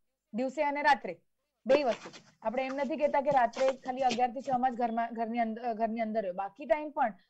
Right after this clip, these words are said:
અગર જરૂર ન પડતી હોય તો ઘરની બહાર ન નીકળવું જોઈએ. બાળકોમાં તકલીફ આ એટલે જ આવે છે કારણ કે આપણે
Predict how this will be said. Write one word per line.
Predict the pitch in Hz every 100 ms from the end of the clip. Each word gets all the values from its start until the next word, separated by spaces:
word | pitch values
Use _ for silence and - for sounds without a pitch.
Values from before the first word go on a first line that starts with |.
| _
અગર | - 214 247
જરૂર | 220 226 247
ન | 254 285
પડતી | 285 240 269
હોય |
તો | 247
ઘરની | 247 240 240
બહાર | 254 262
ન | 302 302
નીકળવું | 254 208 190 185
જોઈએ. | 185 180 _ _ _ -
બાળકોમાં | 214 202 247 285 285 311
તકલીફ | 277 277 294
આ | 302 277
એટલે | 247 269 294
જ |
આવે | 277 233 220
છે | 233
કારણ | 233 233
કે | 254
આપણે | 220 226 277